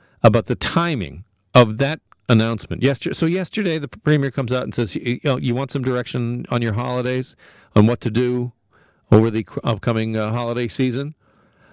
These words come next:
Oh, well, here it is. <laughs> And then you think, "Well, wait a second, you're doing this on the day that this damning report drops?" I know all governments do it. I mean, the Liberal government was terrible for this. The Liberal government in Ontario,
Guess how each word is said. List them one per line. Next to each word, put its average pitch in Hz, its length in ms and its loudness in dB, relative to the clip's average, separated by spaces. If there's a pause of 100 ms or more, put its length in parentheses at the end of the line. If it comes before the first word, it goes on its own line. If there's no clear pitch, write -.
Oh, 127 80 10
well, 139 120 6
here 156 220 0
it 139 60 -2
is. 110 420 -6 (100)
<laughs> - 140 -20
And 139 640 0
then 160 300 -4
you 135 80 -4
think, 147 180 -4
"Well, 151 120 -2
wait 170 220 -2
a 208 60 -4
second, 139 240 -2
you're 123 120 0
doing 160 200 -2
this 190 200 -6 (120)
on 127 180 0
the 110 100 -2
day 110 420 -2
that 131 200 -6
this 98 200 -4
damning 120 600 0
report 120 500 -2
drops?" 214 600 -4 (1120)
I 185 100 8
know 202 200 0
all 175 340 -2
governments 117 640 -4
do 107 220 0
it. 110 40 -2
I 92 40 -4
mean, 110 100 -2
the 110 80 -2
Liberal 113 380 -2
government 95 340 -2
was 85 260 -2
terrible 90 760 -2
for 87 180 -2
this. 76 220 -6
The 104 100 2
Liberal 143 300 2
government 110 340 -2
in 95 60 -2
Ontario, 87 580 -4